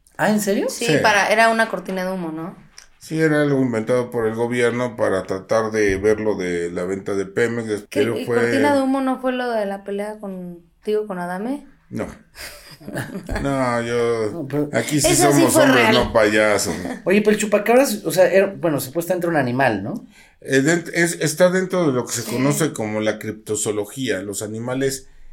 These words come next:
Speaker 3: que dicen que existen y que nadie ha visto. Por ejemplo, me tocó ir a hacer la investigación en Loch Ness. Y,
Speaker 1: Del
Speaker 3: eh,
Speaker 1: lago
Speaker 3: sí,
Speaker 1: Ness.
Speaker 3: sí.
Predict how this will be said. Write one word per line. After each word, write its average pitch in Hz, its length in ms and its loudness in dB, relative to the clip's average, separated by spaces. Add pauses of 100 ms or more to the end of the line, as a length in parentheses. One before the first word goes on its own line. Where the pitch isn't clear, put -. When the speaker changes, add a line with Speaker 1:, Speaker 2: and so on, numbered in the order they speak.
(300)
Speaker 3:
que 113 140 -2
dicen 135 360 0
que 117 120 -2
existen 131 800 -4
y 104 140 -10
que 107 180 -6
nadie 107 280 -2
ha 113 40 0
visto. 127 340 -2
Por 101 100 -4
ejemplo, 110 400 -4 (240)
me 104 140 -4
tocó 120 400 -4
ir 123 100 -2
a 117 60 0
hacer 110 240 -4
la 113 80 -4
investigación 104 720 -6
en 101 140 -6
Loch 101 200 -6
Ness. 110 400 -6 (920)
Y, 101 640 -4
Speaker 1:
Del 98 60 2
Speaker 3:
eh, 117 40 2
Speaker 1:
lago 123 240 4
Speaker 3:
sí, 123 60 2
Speaker 1:
Ness. 127 180 0
Speaker 3:
sí. 117 420 -6